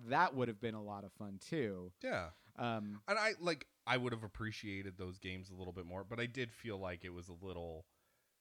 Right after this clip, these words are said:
Speaker 2: futuristic.
Speaker 1: Mm-hmm.
Speaker 2: And, um,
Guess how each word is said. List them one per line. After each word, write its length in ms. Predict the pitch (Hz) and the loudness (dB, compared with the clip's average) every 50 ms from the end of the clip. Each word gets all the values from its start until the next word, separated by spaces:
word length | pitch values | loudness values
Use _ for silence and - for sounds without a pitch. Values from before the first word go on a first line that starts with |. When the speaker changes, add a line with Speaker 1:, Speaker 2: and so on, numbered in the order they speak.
| _ _ _ _ _ _ | _ _ _ _ _ _
Speaker 2:
futuristic. 840 | - 98 95 95 - - 95 87 90 95 - - - 139 139 - - - _ 139 | -8 -6 -6 -4 -4 -6 -6 -4 -4 -6 -6 -6 -6 -6 -6 -8 -12 -10 _ -4
Speaker 1:
Mm-hmm. 440 | 131 127 127 120 117 113 110 107 107 | -2 -2 0 0 0 0 0 0 0
Speaker 2:
And, 340 | 98 92 90 87 87 85 | 0 0 0 -4 -6 -6
um, 460 | 90 82 85 87 85 82 80 80 85 | -4 -4 -2 -2 -4 -4 -8 -10 -14